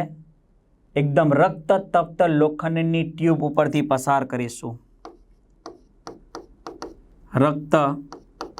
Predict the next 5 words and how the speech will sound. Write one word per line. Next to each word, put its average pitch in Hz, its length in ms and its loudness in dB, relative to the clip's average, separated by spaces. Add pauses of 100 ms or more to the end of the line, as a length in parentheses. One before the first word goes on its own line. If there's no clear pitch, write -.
(1200)
તપ્ત 143 320 2 (1300)
લોખંડની 135 520 4
ટ્યુબમાંથી 131 560 4
પસાર 127 420 0
કરીશું. 120 560 -4